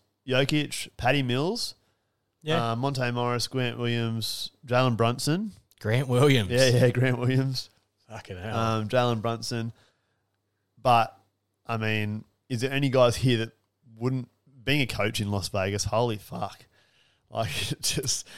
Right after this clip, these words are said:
Speaker 1: also
Speaker 2: Yeah,
Speaker 1: putting
Speaker 2: you
Speaker 1: out spot
Speaker 2: need
Speaker 1: fires of your players
Speaker 2: left, right, and center.
Speaker 1: left, right, and center, and putting out your own spot fires. <laughs> If you,
Speaker 2: I, I'm very interested to see if they do put this team in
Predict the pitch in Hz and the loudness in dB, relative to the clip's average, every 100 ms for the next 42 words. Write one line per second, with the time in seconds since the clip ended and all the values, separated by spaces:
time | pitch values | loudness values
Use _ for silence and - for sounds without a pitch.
0 | 147 - 151 135 139 - - 156 151 123 | -4 6 6 6 2 0 4 6 6 4
1 | 113 127 123 123 123 120 107 - _ _ | 4 2 6 6 8 6 0 -8 _ _
2 | _ _ _ - 117 110 117 113 127 131 | _ _ _ -10 -6 -2 0 2 2 -2
3 | 120 107 101 104 98 92 - 117 110 117 | -4 -2 -2 -2 -4 -4 -4 -2 -2 -4
4 | 113 117 131 - _ 127 113 - 135 120 | -2 -2 -4 -8 _ -10 -4 0 2 2
5 | 117 110 117 131 120 127 113 113 120 147 | 0 -2 0 0 2 0 0 2 4 4
6 | 139 - - - - - - - 117 117 | 2 0 -4 -10 -18 -20 -18 -8 -2 0
7 | 117 113 131 135 135 151 160 156 165 - | -2 2 4 6 6 6 6 2 -2 -4
8 | - 139 127 113 117 101 107 113 107 98 | -4 0 2 0 0 -2 -2 -2 -6 -6
9 | - 98 95 92 | -4 -4 -4 -6